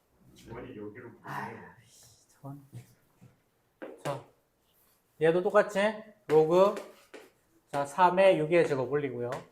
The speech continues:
Speaker 2: 더하기 로그, 자, 삼의 십오,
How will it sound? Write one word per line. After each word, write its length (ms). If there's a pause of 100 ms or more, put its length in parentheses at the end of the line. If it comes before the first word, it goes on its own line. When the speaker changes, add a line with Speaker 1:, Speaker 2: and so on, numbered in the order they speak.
(120)
Speaker 2:
더하기 380
로그, 520 (680)
자, 100
삼의 680
십오, 360